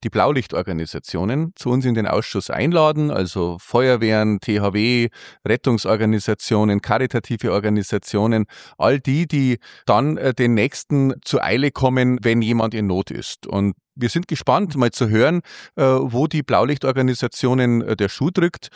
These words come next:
Und das ist, äh, aus meiner Sicht eine der Schwerpunktaufgaben des Ausschusses, mal hinzuhören, reinzuhören, wo die Probleme, wo die Herausforderungen liegen, um dies dann auch gegenüber der Bundesregierung, auch gegenüber unseren Fraktionen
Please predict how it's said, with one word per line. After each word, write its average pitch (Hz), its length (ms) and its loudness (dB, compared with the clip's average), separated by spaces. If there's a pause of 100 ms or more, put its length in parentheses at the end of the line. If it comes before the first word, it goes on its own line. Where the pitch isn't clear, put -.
(220)
Und - 160 -4
das 160 160 2
ist, - 340 -4 (140)
äh, - 120 -12 (180)
aus - 180 0
meiner 139 220 2
Sicht - 180 -2
eine 123 180 2
der 107 100 2
Schwerpunktaufgaben 117 1080 0
des 92 180 -8
Ausschusses, - 680 -2 (400)
mal 101 120 0
hinzuhören, 151 760 2 (100)
reinzuhören, 135 800 2
wo 113 100 4
die 101 120 0
Probleme, 120 560 0
wo 117 80 2
die 107 120 0
Herausforderungen 139 800 2
liegen, 147 460 -2
um 120 240 0
dies 156 260 -2
dann 135 220 0
auch 113 400 0
gegenüber 113 440 -2
der 87 140 -4
Bundesregierung, 147 800 2
auch - 180 0
gegenüber 110 400 0
unseren 101 300 0
Fraktionen 113 640 0